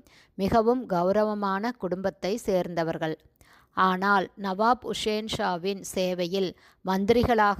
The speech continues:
அவர்கள் ஈடுபட்டிருந்ததால் பிராமண சமூகத்திலிருந்து அவர்கள் வெளியேற்றப்பட்டனர். உண்மையில் அவர்கள் முகமதியர்களைப் போல ஆகி தங்களுடைய பெயர்களைக் கூட மாற்றிக்கொண்டார்கள்.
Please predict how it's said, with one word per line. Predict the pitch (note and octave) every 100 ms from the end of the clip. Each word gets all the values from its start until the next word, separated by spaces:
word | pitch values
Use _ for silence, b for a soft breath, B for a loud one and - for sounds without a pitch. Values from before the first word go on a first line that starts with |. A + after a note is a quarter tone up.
| A#3+
அவர்கள் | G3 F3+ G3 G3+
ஈடுபட்டிருந்ததால் | F3+ F3+ F#3+ - G3+ - - F3 F3 E3 E3 F#3 F3+ - b b _
பிராமண | F#3 F#3+ G#3+ B3 B3+
சமூகத்திலிருந்து | A3+ F#3 G#3 G#3 A#3 - G#3 F3+ D#3+ E3 F#3+ F3+ -
அவர்கள் | F3+ F3 F#3+ G#3+ A3+
வெளியேற்றப்பட்டனர். | F3+ F#3 G#3 G3 - A3+ F#3+ - E3+ E3+ E3 - _ _ b b b b G3+
உண்மையில் | G#3+ A#3+ G#3+ G#3+ G3+ - _
அவர்கள் | F#3 F#3+ G#3 G#3 A3 F#3+
முகமதியர்களைப் | E3+ F3+ A#3 A3+ G#3+ G#3+ G#3+ G3+ G#3 G#3
போல | F#3 F3+ F3+ G3+
ஆகி | E3+ E3 - G3+ F3 b b b -
தங்களுடைய | F#3+ F#3+ F#3+ F3+ F3 G3+ F#3+ -
பெயர்களைக் | G3 F#3+ A#3 A3+ G#3 G3+ -
கூட | F3+ F3 F#3+
மாற்றிக்கொண்டார்கள். | G#3 E3+ F3+ G#3 G#3+ G3+ F3 F3 E3 F3 E3+